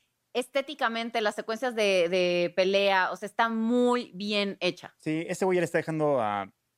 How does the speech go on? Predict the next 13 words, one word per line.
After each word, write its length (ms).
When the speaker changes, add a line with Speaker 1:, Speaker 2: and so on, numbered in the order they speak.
Speaker 2:
al 120
mundo 360
un 240
legado 300
muy 220
cabrón, 420
la 80
verdad. 260
Con 140
Guardianes 400
ahorita, 540
y 80
todavía 260